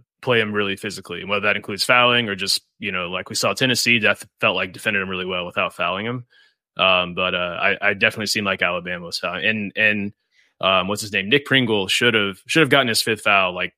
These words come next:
five minutes before he did, 'cause he came through with a block that, like, hit Caleb Furst in the head. Um, so I felt like Edey would have gotten, you know, a few more points. But, like, that's,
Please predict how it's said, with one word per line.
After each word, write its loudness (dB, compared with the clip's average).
five 2
minutes -4
before -6
he -2
did, -2
'cause -6
he -6
came 0
through 0
with 0
a -8
block 0
that, 0
like, -4
hit -2
Caleb -2
Furst 0
in -6
the -8
head. -2
Um, 0
so 0
I -2
felt 2
like 0
Edey -4
would -6
have -12
gotten, 0
you -10
know, -4
a -8
few -6
more -4
points. -4
But, 4
like, 4
that's, 0